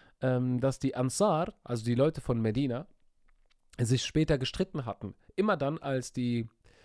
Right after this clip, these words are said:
ähm, also sie, sie sagten, dass die Ansar sagten, wir waren die, äh, wir waren, äh, Muschrikin, wir waren Götzenanbeter und die Juden waren ein Volk des Buches. Sie wussten viel. Sie sagten, dass sie viel Wissen über die Religion hatten, doch wir haben sie nicht ernst genommen.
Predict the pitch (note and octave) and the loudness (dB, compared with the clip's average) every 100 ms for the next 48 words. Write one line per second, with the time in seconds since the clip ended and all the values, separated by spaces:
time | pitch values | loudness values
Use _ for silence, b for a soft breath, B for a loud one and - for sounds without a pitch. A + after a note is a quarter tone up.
0 | b b b b _ A2+ A2+ G#2+ G#2+ G#2+ | b b b b _ 2 4 2 0 -2
1 | G#2 G#2 A#2 A2+ A#2+ B2 B2+ C3 A#2 B2+ | -2 -4 -4 -4 -4 -4 -4 -6 -4 4
2 | D3 E3+ - G2+ - B2 B2 E3 F3+ D3 | 4 4 0 -6 -6 -6 -2 2 2 2
3 | D#3+ - C3 B2 F3 F3 F3 E3 D3 D#3 | -2 0 0 2 0 0 -2 0 -2 0
4 | C3+ B2+ B2+ E3 F3 F#3 G3 - C#3 C3+ | 0 2 2 2 0 -4 -4 -4 0 0
5 | C3+ C#3+ D3+ D3+ D#3+ A3+ E3 F#2+ A2+ A#2+ | 0 0 0 -2 -4 -2 -2 -2 -2 0
6 | D#3 E3+ F#3+ F#3+ D#3 _ - A3 A3 - | 0 -2 -4 -6 -12 _ 2 2 2 -2
7 | B2+ A#2+ A2 A2+ B2 E3 F#3+ F3+ C4 G3 | -2 -2 -2 -2 0 0 -2 -2 -2 -2
8 | F3+ E3 D#3+ C3+ C#3 - F#3+ G#3+ G3 - | 0 -2 -2 -4 -4 -2 -2 0 -2 -2
9 | D#4 - - - B2+ C3 D3+ - E3 - | -2 -2 -8 -6 -2 -2 -2 -6 -10 -8
10 | C4 - - _ _ _ _ _ _ _ | -8 -8 -12 _ _ _ _ _ _ _
11 | - A#2+ E3 E3+ E3 D#3+ - D#3+ D#3 B | -8 -2 -2 -2 -6 -6 -4 -4 -4 B
12 | B B - A#3 A#3+ G3 - F3+ E3 E3+ | B B -4 0 0 -2 -4 -4 -2 0
13 | E3+ D#3+ A3 G#3+ C3+ - C3+ D3 D#3 E3 | 0 0 -2 -2 -6 -4 -6 -2 -2 -2
14 | F3 F3+ - - A3 - C3+ - | -6 -8 -10 -10 -10 -8 -10 -10